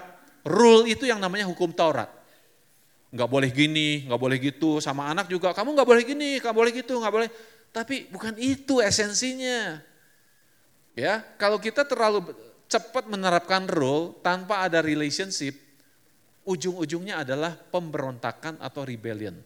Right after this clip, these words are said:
Nah, kita sebutnya R tiga. Rule without relationship sama dengan rebellion. Aturan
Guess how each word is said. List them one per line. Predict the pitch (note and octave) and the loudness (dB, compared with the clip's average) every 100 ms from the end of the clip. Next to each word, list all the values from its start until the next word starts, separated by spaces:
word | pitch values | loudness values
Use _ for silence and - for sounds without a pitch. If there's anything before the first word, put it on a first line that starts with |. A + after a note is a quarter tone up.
| _ _ _ | _ _ _
Nah, | F#2+ | -16
kita | A#2 B2 | -14 -12
sebutnya | B2 A#2 A#2+ C#3+ D3 _ - | -10 -10 -10 -10 -12 _ -4
R | D3 C#3 | -4 -4
tiga. | - C3 A2+ - _ _ _ _ _ _ _ - | -12 -6 -8 -8 _ _ _ _ _ _ _ -8
Rule | A2+ C3+ F#3+ B3 - - - _ _ _ | 0 4 4 2 -4 -20 -20 _ _ _
without | B2 C3+ D3 C3 | -8 -4 -2 -2
relationship | B2+ B2 B2+ A3 G3+ F3+ - C3+ B2+ B2 - _ _ | -4 -4 -4 -2 -2 -2 -2 -2 -2 -6 -20 _ _
sama | - B2 A#2+ | -10 -8 -6
dengan | A#2+ A#2 A#2+ A#2 | -6 -8 -8 -8
rebellion. | A#2 G2+ A2 G#2 F#2+ E2+ - _ - _ _ | -8 -6 -6 -4 -6 -8 -16 _ -20 _ _
Aturan | C#3+ - C#4+ C#4 G3 D3+ D3+ E3 F3 | -4 0 6 10 12 10 6 -4 -14